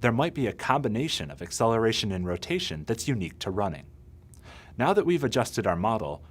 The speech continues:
we can validate its performance against the test data we set aside in pre-processing. If the model can reliably classify the activities, we're ready to move it to the phone and start tracking. So that wraps up our machine learning example and our overview video series about machine learning.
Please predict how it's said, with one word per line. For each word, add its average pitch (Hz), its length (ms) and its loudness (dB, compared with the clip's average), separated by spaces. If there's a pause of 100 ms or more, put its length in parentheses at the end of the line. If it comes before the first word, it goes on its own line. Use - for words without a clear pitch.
(120)
we 117 80 -4
can 117 180 0
validate 139 440 2
its 113 120 -6
performance 123 540 2
against 92 320 -6
the 95 60 -6
test - 320 -2
data 101 180 2
we 101 100 -2
set 90 260 -4
aside 73 340 -6
in 78 100 -12
pre-processing. - 920 -8 (760)
If 117 140 -2
the 120 80 0
model 156 320 4
can 156 220 -2
reliably 117 640 2
classify 113 560 -2
the 90 160 -2
activities, 80 720 -8 (280)
we're 113 140 2
ready 147 240 4
to 180 160 0
move 156 280 4
it 87 120 -2
to - 120 -8
the 92 100 -4
phone 87 280 0
and 85 140 -6
start - 280 -4
tracking. - 460 -6 (1000)
So 131 440 6 (100)
that 170 220 4
wraps 196 240 4
up 170 120 2
our 135 120 8
machine 120 340 2
learning 104 260 2
example 90 640 -2
and 110 120 0
our 101 120 2
overview 123 460 2
video 120 340 0
series 78 440 -6
about 87 260 0
machine 87 340 -4
learning. 82 380 -4